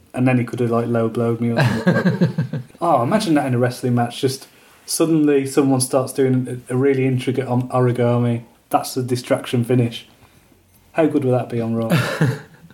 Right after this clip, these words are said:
Speaker 2: Well, it's got to be better than every other
Speaker 1: Come on.
Speaker 2: distraction finish you're having every other match.
Speaker 1: Fandango needs a new gimmick. Come on. He could, he could do that. Imagine if he presented people with, uh,
Speaker 2: Fandango's gone full circle. He might as well be Johnny Curtis again.
Speaker 1: <laughs> Al turns up, and this is, this is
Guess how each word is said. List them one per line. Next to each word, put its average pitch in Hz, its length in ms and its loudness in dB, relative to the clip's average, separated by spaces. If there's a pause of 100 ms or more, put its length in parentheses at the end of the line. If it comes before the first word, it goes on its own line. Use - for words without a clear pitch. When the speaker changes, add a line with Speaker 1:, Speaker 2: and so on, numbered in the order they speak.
(140)
Speaker 2:
Well, 147 300 0
it's 127 120 -2
got 113 260 0
to - 60 -
be 120 40 -2
better 123 180 2
than 120 220 2
every 120 200 0
other 120 200 0
Speaker 1:
Come 143 180 -2
on. 131 60 4
Speaker 2:
distraction 123 440 0
finish 123 360 -4
you're 123 80 -2
having 131 280 -6
every 120 280 0
other 120 160 0
match. 120 260 2
Speaker 1:
Fandango 147 560 0
needs 131 240 0
a 123 40 -6
new 127 180 0
gimmick. 123 440 -4
Come 131 140 -2
on. 120 240 -2 (220)
He 131 80 -4
could, 135 180 0
he 131 140 -4
could 131 180 0
do 131 200 2
that. 123 180 0
Imagine 143 320 0
if 127 80 -6
he 131 80 -4
presented 123 580 -2
people 120 300 0
with, 113 240 -2
uh, 113 280 -4
Speaker 2:
Fandango's 147 720 0
gone 131 240 0
full 117 260 0
circle. 139 460 0
He 123 60 4
might 139 180 2
as 123 100 -2
well 120 120 2
be 120 100 0
Johnny 110 320 0
Curtis 123 460 0
again. 135 760 -2 (200)
Speaker 1:
<laughs> - 220 -20
Al 135 320 0
turns 123 420 0
up, 123 260 -2
and 139 100 0
this 156 140 -4
is, 135 200 0
this 139 180 -4
is 117 280 -4